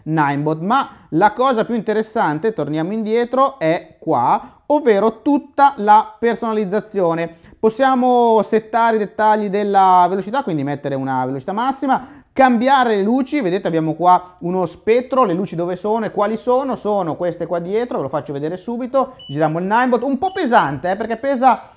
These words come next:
eh, sui dodici chili, e vedete qua le luci, in questo caso sono blu, ma possiamo deciderle, eh, decidere di farle, di farsi illuminare in qualsiasi colore. Tra l'altro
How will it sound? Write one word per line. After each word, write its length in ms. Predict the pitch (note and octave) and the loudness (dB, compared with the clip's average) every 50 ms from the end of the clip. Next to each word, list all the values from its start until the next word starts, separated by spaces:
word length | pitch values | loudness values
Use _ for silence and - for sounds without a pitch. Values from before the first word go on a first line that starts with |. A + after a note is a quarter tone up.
| _ | _
eh, 240 | - G#3 G#3+ G#3+ G#3 | -4 -2 0 0 -2
sui 560 | G3+ G#3 - C4 B3+ B3 B3 A#3+ A#3+ A#3 A#3 | -2 -4 -4 -4 -4 -2 -2 -4 -4 -4 -4
dodici 400 | G3 A3 C4+ C#4 C#4 C4+ D4 C4 | -2 -2 -2 -2 -4 -4 -6 -6
chili, 640 | A#3+ - C#4+ D#4 E4 F4 E4 E4+ E4+ F#4 - - _ - - | -4 -2 -2 -2 0 0 -2 -2 -4 -6 -10 -16 _ -6 2
e 220 | - G#3+ C4 B3+ A#3+ | 4 4 4 4 2
vedete 460 | A3 C4+ A#3 B3 C4+ - - D#4 D#4 | 0 0 2 0 0 0 -2 -6 -2
qua 500 | - A3 G#3+ G#3+ A#3 C4 - - - _ - | 2 4 6 6 6 4 0 -6 -18 _ -2
le 160 | G3 G#3 A#3 | 2 2 4
luci, 580 | G#3+ G#3 G#3+ G#3+ - - C4 D#4 D#4+ - - - | 4 4 2 0 0 0 -2 -2 -2 -4 -8 -10
in 80 | E3+ D#3+ | -6 -4
questo 180 | F#3 F3+ G3 | -4 -4 -2
caso 160 | F#3 A#3+ A3+ F#3+ | -2 -2 -2 -2
sono 180 | G3+ A3+ B3+ | -2 -2 -2
blu, 180 | A3 G#3+ A#3+ C#4+ | 0 0 0 2
ma 140 | C#4 A#3 A3 | 2 0 0
possiamo 300 | C#4 D4+ - A3+ A3 A3+ | -2 -4 -4 -4 -4 -4
deciderle, 800 | A#3 C#4+ B3+ - G#3+ G3 G3+ G#3+ G#3+ A3 A#3 B3 B3 - - - | -6 -6 -6 -6 -4 -2 -2 -2 0 -2 -2 -4 -6 -8 -12 -6
eh, 260 | - F#3+ F#3+ F#3+ F#3+ | 0 2 2 4 2
decidere 440 | F#3+ C4+ - - A3+ F#3+ G#3 A3 A3 | 2 -2 -2 -4 -2 -2 -2 -2 -2
di 120 | F#3+ G#3 | -2 -4
farle, 880 | G3+ - G3 F#3+ F#3 F#3+ F#3 F#3+ G3+ G3+ G3+ G3 G3 F#3+ F#3 F#3 F3+ F3+ | -4 0 2 4 4 4 2 0 -2 -2 -2 -2 0 0 0 0 0 -2
di 60 | F3 | -4
farsi 480 | - - G#3 G3 F#3 - F#3+ F#3+ - G#2 | -2 -2 -2 -2 -2 -4 -8 -8 -6 -4
illuminare 500 | G#3 G#3+ B3 B3 A#3+ G3 F3 E3 F3 G3 A3 | -4 -2 -2 -2 -2 0 0 0 0 -2 -4
in 100 | G3 F3 | -6 -6
qualsiasi 380 | F#3 G3+ - - F#3+ - F#3+ | -6 -6 -6 -6 -8 -8 -6
colore. 260 | - G3 E3+ D3+ D3 | -2 -2 0 0 0
Tra 120 | C#3+ - G#3 | 0 0 0
l'altro 420 | G#3 F3 - E3 D3 - - _ | 0 0 0 -4 -4 -4 -8 _